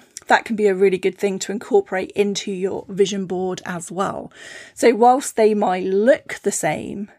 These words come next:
the energy and the intention and the magic behind them is really quite different. So to create your vision board, I'm sure you're familiar with this, but let's just talk through how we can add a little bit of a magical spin to, to them. So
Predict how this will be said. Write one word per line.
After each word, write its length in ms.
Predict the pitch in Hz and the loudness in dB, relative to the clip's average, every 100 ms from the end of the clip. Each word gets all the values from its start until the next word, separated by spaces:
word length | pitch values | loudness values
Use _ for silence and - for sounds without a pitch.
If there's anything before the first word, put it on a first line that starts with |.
| _ | _
the 180 | - - | -2 2
energy 440 | 226 233 214 220 214 | 4 4 2 0 0
and 120 | 202 | 0
the 80 | 196 | -2
intention 520 | 196 - 214 - 208 | -4 -4 -4 -4 -6
and 120 | 196 | -6
the 60 | 202 | -4
magic 300 | 202 202 - | -4 -6 -8
behind 360 | 196 - 196 180 | -10 -6 -6 -8
them 180 | 185 - | -10 -8
is 200 | 185 196 | -8 -8
really 480 | 208 202 196 196 185 | -6 0 2 2 -2
quite 320 | - 196 - | -6 -8 -8
different. 520 | - - - - - _ _ - - - - | -10 -10 -12 -10 -12 _ _ -20 -18 -18 -18
So 320 | - 254 233 220 _ _ - _ | 2 4 4 2 _ _ -20 _
to 60 | 262 | -2
create 380 | 262 302 311 156 | 2 6 6 4
your 120 | 233 | 2
vision 240 | 190 190 | 2 2
board, 320 | 185 185 247 254 | 0 0 0 0
I'm 120 | 196 | -2
sure 240 | - 247 | 2 2
you're 120 | 226 202 | 4 2
familiar 320 | 196 190 185 | 0 -6 -4
with 140 | 185 | 0
this, 160 | 240 - | 0 0
but 160 | 196 | -2
let's 260 | - - - | -2 -2 0
just 220 | 208 - | 0 0
talk 300 | - 220 - | 0 0 0
through 260 | - 190 175 | -2 0 0
how 400 | - - 233 226 | -2 -2 0 2
we 140 | 220 | 4
can 160 | 240 214 | 2 0
add 200 | 185 175 | -2 -4
a 60 | |
little 340 | 180 180 190 190 | -4 -2 0 0
bit 140 | 180 | 0
of 80 | 180 | 0
a 60 | 185 | -2
magical 400 | 190 175 - - | -2 -4 -6 -8
spin 300 | - 202 185 | 0 0 0
to, 220 | - 190 _ | -6 -8 _
to 240 | - 220 | 0 2
them. 320 | 202 175 170 - _ _ _ _ _ _ - - - - - - - | 2 0 -2 -10 _ _ _ _ _ _ -20 -20 -18 -18 -20 -20 -4
So 540 | - 262 254 247 226 | 4 4 4 0 -6